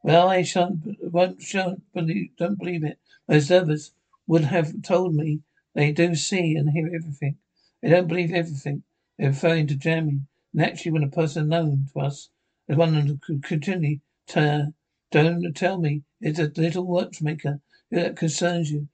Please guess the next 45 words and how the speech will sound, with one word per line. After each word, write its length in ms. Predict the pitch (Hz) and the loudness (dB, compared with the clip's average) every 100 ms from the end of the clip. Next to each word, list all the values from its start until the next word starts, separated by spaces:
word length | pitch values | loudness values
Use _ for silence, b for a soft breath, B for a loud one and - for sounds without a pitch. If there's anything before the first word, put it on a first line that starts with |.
| _ _ | _ _
You 80 | 156 | -4
expect 300 | - 170 165 | 2 0 2
everything, 500 | 175 175 143 160 - - | -2 -2 -4 -4 -4 -4
ever 220 | 185 180 | -4 -4
so 240 | 156 165 | -8 -8
some, 380 | 196 - 180 202 | -8 -8 -8 -6
we 100 | 170 | -6
expected 420 | 170 - 202 190 | -6 -4 -4 -4
something 240 | 143 151 147 | -6 -6 -4
like 140 | 156 | -6
this. 260 | 151 - - _ _ _ _ _ _ _ _ _ _ _ | -6 -8 -16 _ _ _ _ _ _ _ _ _ _ _
That 140 | 185 190 | -4 0
you 140 | 165 | 0
try 600 | 143 - 190 175 165 160 - | 0 -4 -2 0 0 -2 -6
to 80 | - | -12
get 220 | 170 170 | -8 -8
through 500 | - - 180 160 151 | -8 -2 0 2 2
to 160 | 143 175 | -2 -4
us 140 | 156 | -6
through 180 | - 156 | -4 -4
a 40 | 151 | -2
dro-, 340 | 156 165 180 170 | -2 -4 -6 -8
joke. 320 | 180 175 - _ _ _ b b b - | -6 -6 -8 _ _ _ b b b -2
They 280 | 147 147 | 2 2
chose 420 | 143 - 180 170 143 | 0 -2 0 0 0
you 100 | 147 | -2
to 80 | |
lead 280 | 147 175 160 | -2 -2 0
us 160 | 147 147 | -2 -2
into 260 | 147 156 | -4 -2
your 220 | 151 147 151 | -2 -2 -4
fancies. 640 | 156 160 160 - 143 143 _ _ _ _ - | -4 -4 -6 -8 -8 -8 _ _ _ _ 0
Well, 160 | 151 | 4
how 140 | 165 170 | 6 6
did 200 | 180 175 | 4 2
they 160 | 185 | 0
tell, 400 | - 202 190 170 196 - | -2 -4 -2 -2 -6 -10
sell 280 | - 185 180 | -8 -6 -2
your 320 | 160 160 175 | -2 -2 -2
idea? 540 | 180 165 196 185 156 156 _ b b b | -2 -2 -4 -4 -4 -8 _ b b b
You 140 | 147 | -2
show 320 | 143 - 165 170 | 0 4 6 6
up 160 | 170 | 4
your 220 | 165 165 | 2 0
gun 440 | 151 165 170 196 | 2 0 0 -2